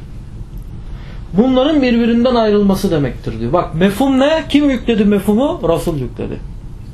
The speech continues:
Gördünüz mü mantıkla mefhum arasındaki bağ? İşte ayette kullanılan mantık, beyaz iplik, siyah iplik.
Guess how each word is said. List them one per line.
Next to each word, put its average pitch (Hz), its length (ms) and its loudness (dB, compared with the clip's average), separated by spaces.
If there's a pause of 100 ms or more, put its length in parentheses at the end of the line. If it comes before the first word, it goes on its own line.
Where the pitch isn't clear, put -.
(280)
Gördünüz 226 480 2
mü 202 80 4
mantıkla 202 540 0
mefhum 180 420 0
arasındaki 139 600 -2
bağ? 113 240 -4 (800)
İşte 233 300 2
ayette 269 600 0
kullanılan 208 600 2
mantık, 226 720 0
beyaz 202 340 2
iplik, 147 340 -4
siyah 220 300 2
iplik. 269 420 0